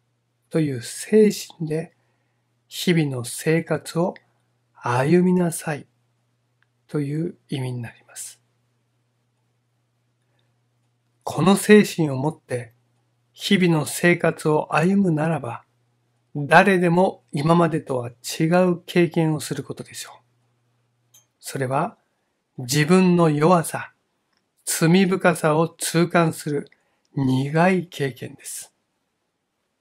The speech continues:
果たして自分は日曜休業令に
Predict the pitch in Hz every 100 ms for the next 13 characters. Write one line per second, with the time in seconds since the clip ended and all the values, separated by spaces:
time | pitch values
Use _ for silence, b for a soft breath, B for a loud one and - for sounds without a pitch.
0 | _ _ _ _ _ _ _ _ _ _
1 | - - 131 170 165 156 131 131 135 139
2 | 135 147 185 _ _ _ _ _ _ _
3 | - 151 156 - 214 208 196 180 - 185
4 | 175 185 170 147 139 160 -